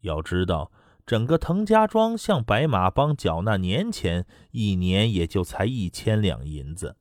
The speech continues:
而这雪貂最起码值三千两银子，那就是三万吊大钱，也就是三百万铜钱。这每个铜钱都可以买一个肉包子呢，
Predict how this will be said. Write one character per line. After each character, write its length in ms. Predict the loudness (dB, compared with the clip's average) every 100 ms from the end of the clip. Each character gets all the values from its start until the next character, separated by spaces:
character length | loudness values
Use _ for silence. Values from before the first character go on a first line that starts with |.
| _ _ _ _ _
而 120 | -4 2
这 140 | 2
雪 260 | 0 -6 0
貂 300 | 4 4 2 -14 -10
最 280 | 4 6 6
起 220 | 0 0
码 220 | 2 2
值 220 | 2 0
三 320 | 0 0 0 -2
千 260 | 0 0
两 260 | 2 0 -4
银 300 | -6 -6 -6
子， 220 | -8 -10 _ _ _ _ _
那 240 | -2 -2
就 160 | -4 -4
是 140 | -4
三 420 | -8 2 4 6
万 220 | 6 6 6
吊 280 | 4 2
大 240 | -2 -6 -8
钱， 360 | -12 -12 -14 _ _ _ _ _
也 220 | 2 2
就 160 | 4 2
是 140 | 2
三 360 | 0 2 2 2
百 220 | -2 -4
万 340 | 2 2 2
铜 280 | -2 -6 -8
钱。 240 | -10 -16 -18 _ _ _ _ -2
这 120 | 0
每 240 | 2 2
个 120 | 2
铜 240 | 2 2 2
钱 300 | 4 4 2 -4 _
都 200 | 2 4
可 180 | 4 6
以 160 | 8
买 220 | 6 6
一 80 | 4
个 180 | 6 6
肉 240 | 8 6
包 280 | 6 6 6
子 120 | 2 -8
呢， 160 | -16